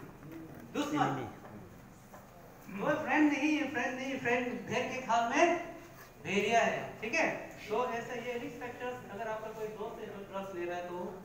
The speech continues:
Speaker 1: ये आप कौन लेते हैं, उसको अवॉइड करना। नंबर टू, ड्रग्स के जो रिस्क फैक्टर्स जिसको अफेक्ट किया जा सकता है, वो है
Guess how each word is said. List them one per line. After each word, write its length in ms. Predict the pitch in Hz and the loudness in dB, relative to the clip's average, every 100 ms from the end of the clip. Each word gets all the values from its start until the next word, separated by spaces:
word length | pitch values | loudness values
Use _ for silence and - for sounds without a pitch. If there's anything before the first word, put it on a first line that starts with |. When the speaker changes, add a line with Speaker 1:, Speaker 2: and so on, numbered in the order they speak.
| 160 | -10
Speaker 1:
ये 300 | 156 151 156 | -8 -8 -8
आप 180 | 156 | -8
कौन 140 | 160 165 | -8 -8
लेते 200 | 156 151 | -10 -8
हैं, 80 | 156 | -8
उसको 180 | - | -8
अवॉइड 300 | - - 175 | -10 -10 -10
करना। 520 | 170 - 175 226 - - - 226 - - - - - - - - - - 220 | -12 -12 -12 -12 -10 -12 -12 -14 -14 -14 -16 -18 -18 -16 -16 -16 -16 -10 -8
नंबर 260 | 285 320 320 | -6 -6 -4
टू, 320 | 359 370 320 220 - - - | -2 0 -2 -2 -8 -10 -4
ड्रग्स 440 | 196 262 - - - | 4 4 4 -2 -6
के 360 | 262 254 247 | -2 0 0
जो 140 | 240 220 | -2 -2
रिस्क 260 | 233 - | -4 -6
फैक्टर्स 320 | 220 214 226 | -8 -6 -6
जिसको 300 | 220 - - | -8 -10 -8
अफेक्ट 300 | 202 - 220 | -6 -4 -4
किया 120 | 208 196 | 0 2
जा 180 | 190 | 2
सकता 280 | 180 180 - | 0 -2 -4
है, 220 | 180 196 | -6 -4
वो 120 | 170 190 | -6 -4
है 240 | 185 196 | -4 -4